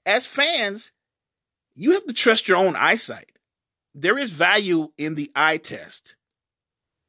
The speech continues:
There are certain things that can't be measured.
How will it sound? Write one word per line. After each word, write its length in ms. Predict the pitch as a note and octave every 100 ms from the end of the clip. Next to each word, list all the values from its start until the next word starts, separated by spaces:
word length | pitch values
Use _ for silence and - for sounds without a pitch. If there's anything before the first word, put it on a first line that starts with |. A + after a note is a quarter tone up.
| _ _
There 220 | G#2 F3+
are 60 | F#3+
certain 440 | - G#3+ G#3 F#3
things 600 | E3 F#3 G3 A3+ - - _ _ _ _ A2
that 240 | D#3 D#3
can't 260 | - F#3+ C#3
be 120 | D#3+
measured. 520 | D3 E3 F3+ F#3+ G#3